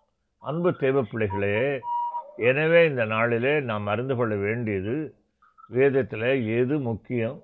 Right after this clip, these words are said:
எதை முக்கியமாக இன்ட்ரடியூஸ் பண்ண வேண்டும் அல்லது நாம் தியானிக்க வேண்டும் போன்ற காரியங்களை நாம் அறிந்து வைத்திருப்பது மிக நல்லது.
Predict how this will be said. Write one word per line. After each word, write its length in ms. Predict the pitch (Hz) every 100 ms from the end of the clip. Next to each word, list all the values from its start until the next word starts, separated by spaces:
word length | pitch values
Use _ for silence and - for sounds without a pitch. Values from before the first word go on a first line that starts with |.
| -
எதை 280 | 107 117 143
முக்கியமாக 680 | 120 101 143 135 131 113 120
இன்ட்ரடியூஸ் 400 | 107 120 120 -
பண்ண 200 | 107 101
வேண்டும் 420 | 98 95 113 156 - _ _ _ _ _
அல்லது 280 | 107 113 117
நாம் 400 | 110 113 135 147
தியானிக்க 500 | 117 120 131 135 123
வேண்டும் 420 | 117 120 139 175
போன்ற 320 | 113 117 107 101
காரியங்களை 640 | 104 104 110 104 104 151
நாம் 240 | 123 101
அறிந்து 340 | 95 107 123 117
வைத்திருப்பது 540 | 104 82 98 110 143
மிக 300 | 110 107 113
நல்லது. 760 | 127 101 101 95 101 135 107